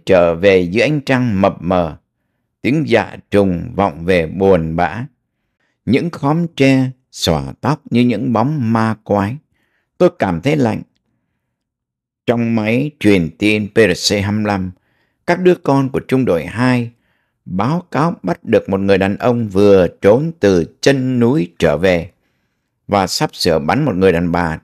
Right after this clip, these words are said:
trong đêm lại mò lên núi. Các đứa con báo cáo vị trí đã bị tiết lộ, bây giờ xin được di chuyển về một địa điểm khác. Đằng sau tôi, giọng người truyền tin vẫn tiếp tục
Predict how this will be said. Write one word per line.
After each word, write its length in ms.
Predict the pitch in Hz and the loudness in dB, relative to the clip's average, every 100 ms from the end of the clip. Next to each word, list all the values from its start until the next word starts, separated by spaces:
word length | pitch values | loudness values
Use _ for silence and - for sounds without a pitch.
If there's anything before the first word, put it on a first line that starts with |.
| - | -4
trong 400 | 127 127 127 123 | 0 0 0 2
đêm 320 | 123 120 117 - - | 2 2 -2 -10 -4
lại 280 | 90 80 - | -2 -2 -6
mò 440 | 80 90 90 80 78 | -4 0 0 0 -2
lên 240 | 95 110 | 0 0
núi. 280 | 104 107 147 _ _ _ _ _ _ _ _ _ _ _ _ _ _ _ - | 0 -2 -4 _ _ _ _ _ _ _ _ _ _ _ _ _ _ _ -4
Các 120 | 151 | 0
đứa 120 | 156 - | 0 2
con 300 | 120 110 98 | 0 0 0
báo 180 | 113 139 - | -2 -2 -2
cáo 340 | 104 127 151 | 0 0 -2
vị 280 | 95 104 57 | -2 -2 -2
trí 220 | - 117 156 | -4 -2 0
đã 80 | |
bị 160 | 131 90 | -2 -4
tiết 320 | - 190 202 - | -2 2 2 2
lộ, 280 | 90 - - - _ | -2 -2 -6 -20 _
bây 180 | 123 143 | -2 0
giờ 140 | 117 | 2
xin 280 | 90 - 135 | 0 -2 -2
được 180 | 107 - | -2 -4
di 360 | 98 131 135 - | -2 2 2 0
chuyển 300 | - 82 71 85 | -2 -2 -2 0
về 120 | 98 | 0
một 200 | 87 - | 0 -4
địa 200 | 90 92 | -2 -2
điểm 340 | 71 85 71 65 | -2 -2 -4 -6
khác. 260 | - 147 170 _ _ _ _ _ _ _ _ _ _ _ _ _ _ | -4 -4 -4 _ _ _ _ _ _ _ _ _ _ _ _ _ _
Đằng 220 | - 104 87 | -2 0 0
sau 240 | - 107 | -2 -2
tôi, 540 | - 113 117 110 110 110 _ _ _ | 0 2 4 4 0 -8 _ _ _
giọng 280 | 95 113 98 | -2 0 2
người 200 | 104 90 | 0 0
truyền 320 | - 107 90 82 | 2 2 2 0
tin 320 | 113 127 123 | 0 2 0
vẫn 240 | 113 101 - | -2 -4 0
tiếp 160 | 170 180 - | 0 0 2
tục 260 | 98 87 | 0 0